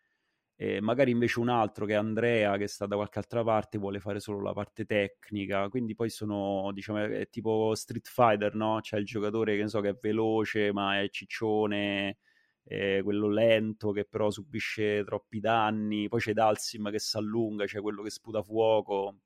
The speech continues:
Io la vedo molto, la vedo molto natural selection. E ci tengo a dire che questa natural selection è legata alla sopravvivenza non del più forte, ma del più adatto. Quindi, secondo me,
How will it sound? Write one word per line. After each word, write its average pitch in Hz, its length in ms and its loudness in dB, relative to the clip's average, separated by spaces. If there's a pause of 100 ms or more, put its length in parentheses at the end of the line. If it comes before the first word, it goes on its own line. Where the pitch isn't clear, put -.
(160)
Io 110 320 2
la 113 140 4
vedo 117 180 2
molto, 127 880 6 (1080)
la 117 120 2
vedo 135 220 6
molto 143 1300 6 (100)
natural 143 520 6
selection. 110 960 4 (1400)
E 131 100 4
ci - 140 2
tengo 180 220 8
a 180 60 10
dire 170 260 6
che 135 140 8
questa 151 320 0
natural 165 320 2
selection 180 500 4
è 123 40 4
legata 117 680 6
alla 123 160 4
sopravvivenza 131 640 2
non 143 140 4
del 127 160 6
più - 100 -4
forte, 131 460 4
ma 104 100 0
del 104 200 0
più 113 180 4
adatto. 107 580 6
Quindi, 104 520 -4
secondo 110 320 -4
me, 120 320 2